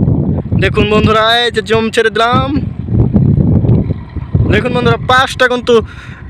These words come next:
পাঁচটা জাহাজ ধেয়ে আসতেছে বন্ধুরা, দেখতেই পারতেছেন। আপনাদের কাছে কেমন লাগতেছে,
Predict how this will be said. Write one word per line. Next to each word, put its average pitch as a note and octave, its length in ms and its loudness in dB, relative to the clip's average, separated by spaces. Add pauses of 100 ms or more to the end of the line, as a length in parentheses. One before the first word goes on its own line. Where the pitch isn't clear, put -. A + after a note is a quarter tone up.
(1300)
পাঁচটা B3 360 2 (100)
জাহাজ A3+ 260 0 (320)
ধেয়ে A#3 220 2
আসতেছে G#3 380 0
বন্ধুরা, A3 300 2 (440)
দেখতেই G3+ 300 2
পারতেছেন। A3+ 460 2 (1200)
আপনাদের C4 400 2
কাছে C4 140 0 (100)
কেমন D4 300 2
লাগতেছে, C4+ 320 2